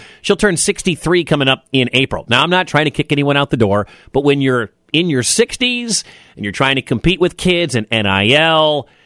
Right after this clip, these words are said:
you know, once Caitlin Clark goes on to the W N B A, it's gonna be a different time for Iowa basketball, unless there's another Caitlin Clark coming through the system at Dowling Catholic we don't know about. But Lisa Bluter is sixty-two. Fran McCaffrey, head coach of the men's basketball team,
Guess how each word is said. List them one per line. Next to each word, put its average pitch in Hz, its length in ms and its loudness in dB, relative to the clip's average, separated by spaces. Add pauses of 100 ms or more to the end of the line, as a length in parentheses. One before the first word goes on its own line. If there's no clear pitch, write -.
(180)
you 127 80 0
know, 131 100 4
once 175 420 2 (240)
Caitlin 156 320 0
Clark 156 240 0
goes 139 220 0
on 147 140 0
to 135 40 -4
the 127 60 0
W 131 320 0
N 127 160 0
B 120 200 0
A, 143 260 2
it's 123 120 -6
gonna 143 160 0
be 131 160 2
a 120 60 -4
different 127 320 -2
time 160 260 -4
for 131 100 -6
Iowa 104 280 0
basketball, 95 480 -2
unless 113 180 -2
there's 117 160 0
another 120 240 0
Caitlin 113 300 -2
Clark 120 200 2
coming 117 140 -2
through 110 120 -2
the 90 60 -8
system 123 300 -2
at 104 60 -6
Dowling 113 260 2
Catholic 113 340 -2
we 127 120 2
don't 101 160 -2
know 120 100 2
about. 98 340 -2 (1160)
But 160 180 0
Lisa 180 240 2
Bluter 170 280 2
is 135 100 -2
sixty-two. - 500 0
Fran 247 300 0
McCaffrey, 170 580 0
head 120 100 -4
coach 170 140 0
of - 60 -14
the 131 80 0
men's 151 180 0
basketball 139 560 0
team, 127 200 0